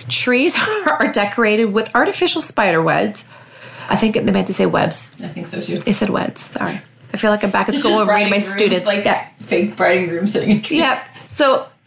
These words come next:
Speaker 1: artificial spider webs, not webs, and decorative spiders. The unusual tradition is a nod to the tale of where whimsical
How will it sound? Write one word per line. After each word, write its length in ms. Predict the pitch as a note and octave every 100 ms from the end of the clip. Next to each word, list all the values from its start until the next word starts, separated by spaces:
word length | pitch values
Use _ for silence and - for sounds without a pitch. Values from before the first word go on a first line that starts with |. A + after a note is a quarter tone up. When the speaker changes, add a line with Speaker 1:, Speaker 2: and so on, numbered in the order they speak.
| -
Speaker 1:
artificial 460 | D4 E4+ D#4+ C4
spider 360 | - - A#3+ A3
webs, 460 | F#3+ D#3+ F3+ G#3+ G3+
not 220 | F#3 -
webs, 340 | D#3 G3 G3+ - - - - -
and 440 | G#3+ G#3+ A3 G#3+
decorative 460 | B3+ B3+ C#4+ C#4 C4
spiders. 640 | - G3+ - - - - - - - - _ -
The 100 | A#3
unusual 480 | A3+ B3 F4 A4
tradition 540 | A#4+ E4 C4+ A3+ G#3 G3+
is 160 | G3
a 40 | G3+
nod 480 | G3+ A3 A3+ C4 C4 - -
to 140 | - B3
the 100 | G3+
tale 420 | - A3+ A#3 C4
of 240 | - F#3
where 180 | F3+ F3
whimsical 1000 | F3 F3+ F#3+ B3 C#4+ F4 - D4+ E4 F4